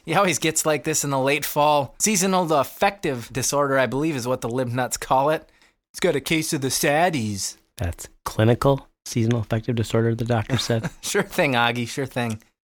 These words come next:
Speaker 1: Anyways, he starts to chipper up once people start putting up Christmas decorations and Old Navy starts running those dancing ads where everybody's wearing a sweater. And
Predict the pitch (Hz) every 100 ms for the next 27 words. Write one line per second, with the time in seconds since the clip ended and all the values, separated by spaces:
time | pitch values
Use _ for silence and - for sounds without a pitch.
0 | - - - 285 220 220 202 - 208 -
1 | 170 - 151 165 185 165 170 143 180 165
2 | 139 160 147 - 165 156 147 - 170 156
3 | 131 135 143 131 135 147 156 127 127 135
4 | 131 147 143 - 135 - 127 139 139 127
5 | 107 123 139 139 139 131 135 127 123 131
6 | 139 139 135 117 135 143 117 - - 156
7 | 143 139